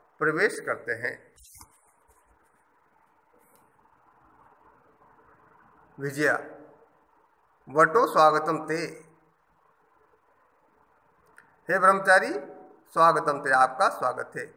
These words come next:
"उपविशतु भवान", आप बैठिए। "इयं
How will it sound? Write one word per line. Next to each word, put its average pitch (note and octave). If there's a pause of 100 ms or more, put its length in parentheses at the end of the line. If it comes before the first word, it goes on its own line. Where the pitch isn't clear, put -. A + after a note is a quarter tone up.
"उपविशतु D#3+ (1600)
भवान", B2+ (1500)
आप D3
बैठिए। B2 (500)
"इयं A3+